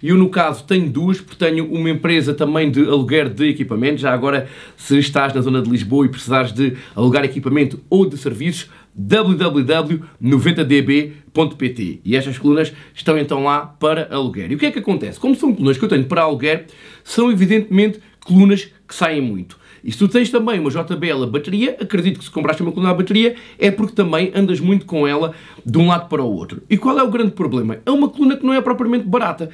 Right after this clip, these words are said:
à volta dos quinhentos euros. E depois, certamente já constataste que é uma pena porque a J B L não tem nada para a proteger. E é uma coluna que facilmente raspa no chão e depois fica a coluna com mau aspecto.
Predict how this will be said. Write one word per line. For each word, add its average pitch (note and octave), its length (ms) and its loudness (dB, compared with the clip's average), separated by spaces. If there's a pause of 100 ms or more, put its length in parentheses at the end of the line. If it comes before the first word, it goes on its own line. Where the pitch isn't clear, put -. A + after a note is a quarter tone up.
(300)
à F3+ 140 0
volta G#3 320 0
dos F#3+ 240 0
quinhentos G3 400 -2
euros. B2 320 -2 (400)
E - 60 0
depois, C4+ 420 2 (220)
certamente A3+ 540 0
já F3 100 -2
constataste A3+ 600 -2
que C#4+ 360 2 (360)
é A#3+ 80 4
uma B3 220 4
pena C4 260 2
porque C4 440 0
a - 40 0
J A3+ 280 4
B F#3 160 0
L G#3 160 0
não A3 120 0
tem G#3+ 140 -2
nada D#3+ 260 -2
para F3+ 340 -2
a F#3+ 120 -4
proteger. D3 600 -4 (360)
E C#3+ 120 4
é F3 40 4
uma F3+ 200 0
coluna F3+ 260 2
que C#3+ 100 -12
facilmente F3 560 -4
raspa A#2 360 -8
no F#3 100 2
chão A#3 340 0 (300)
e G#3+ 200 2
depois D#3+ 460 -2 (240)
fica E3+ 300 0
a - 60 -4
coluna F3 400 -2 (240)
com F#3 400 2
mau D#3+ 320 0
aspecto. - 440 -8